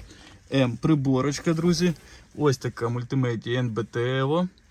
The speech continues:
з новіших моделей, є навігація, Bluetooth, CarPlay, камера заднього руху, також є двозонний клімат-контроль, є парктроніки по колу, ось такий джойстик.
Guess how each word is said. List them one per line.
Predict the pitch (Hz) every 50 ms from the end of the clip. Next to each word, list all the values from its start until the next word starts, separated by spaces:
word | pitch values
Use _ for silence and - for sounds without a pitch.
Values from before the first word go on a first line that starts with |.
| - - - - - _
з | 143 139
новіших | 165 170 170 175 - - 160 -
моделей, | 175 170 165 151 170 165 165 160 160 156 160 143 135
є | 127 120 113 123 120
навігація, | 117 113 117 113 117 135 139 160 160 160 151 - 165 151 135
Bluetooth, | 123 120 120 120 113 - 127 127 127 123 - -
CarPlay, | 120 107 107 - - 143 156 151 151 139
камера | - 113 90 - 110 110 113 117
заднього | 113 120 113 117 131 135 131 143 160
руху, | 160 165 160 151 - 165 156 151 - _ - - - - _ _ _
також | 131 117 104 110 110 - - -
є | 107 107
двозонний | 107 117 120 117 110 120 120 120 123 123
клімат-контроль, | 120 - 123 117 117 113 113 - 147 147 139 143 165 175 175
є | 147 127 117 120
парктроніки | - 117 104 - - 113 120 117 117 113 - - 123
по | - - 135
колу, | - - 170 170 170 165 160 151 - - _ _ _ _ _ - - - _ - - -
ось | - 117 110
такий | - - 107 - 127
джойстик. | 127 131 151 170 170 147 - - 175